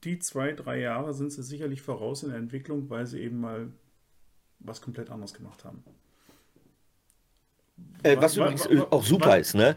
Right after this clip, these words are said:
Speaker 1: wa-,
Speaker 2: Die haben
Speaker 1: was haben
Speaker 2: damit, die haben damit, äh, n-, 'ne Latte vorgelegt für
Speaker 1: Ja.
Speaker 2: alle anderen Spiele, die da kommen.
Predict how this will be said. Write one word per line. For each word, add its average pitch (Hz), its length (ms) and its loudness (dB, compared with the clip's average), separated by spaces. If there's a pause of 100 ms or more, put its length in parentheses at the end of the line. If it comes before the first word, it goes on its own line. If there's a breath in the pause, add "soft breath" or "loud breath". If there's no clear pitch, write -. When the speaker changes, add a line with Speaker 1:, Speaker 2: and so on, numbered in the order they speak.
Speaker 1:
wa-, 139 120 -6
Speaker 2:
Die 107 100 8
haben 131 60 12
Speaker 1:
was 147 100 6
haben 139 100 10
Speaker 2:
damit, - 240 2 (320 loud breath)
die 123 80 8
haben 135 120 6
damit, 147 460 4
äh, 120 180 8
n-, 113 220 -4
'ne 120 140 2
Latte 131 300 4
vorgelegt 110 760 4
für - 180 0
Speaker 1:
Ja. 117 60 8
Speaker 2:
alle 135 180 6
anderen 151 240 4
Spiele, 113 340 -2
die 110 100 6
da 104 120 6
kommen. 92 340 0